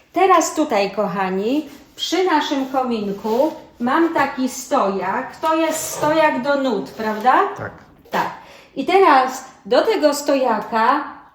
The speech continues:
Speaker 1: mąż, tak mówię specjalnie, jak się tutaj mówi u nas, nie Krzyś, nie Krzysztof, tylko mąż.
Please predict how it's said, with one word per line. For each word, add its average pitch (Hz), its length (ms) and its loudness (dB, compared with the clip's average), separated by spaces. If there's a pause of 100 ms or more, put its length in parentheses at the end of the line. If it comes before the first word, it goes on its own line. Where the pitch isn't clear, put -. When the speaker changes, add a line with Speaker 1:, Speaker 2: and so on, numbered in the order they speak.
Speaker 1:
mąż, 233 540 2
tak 240 180 0
mówię 269 260 4
specjalnie, 269 640 2
jak 220 160 2
się 247 160 -4
tutaj 240 320 -4
mówi 208 500 2
u 247 180 2
nas, 180 300 -4
nie 269 520 2
Krzyś, 233 560 2
nie 226 140 0
Krzysztof, 269 520 -4
tylko 269 280 -4
mąż. 180 560 -8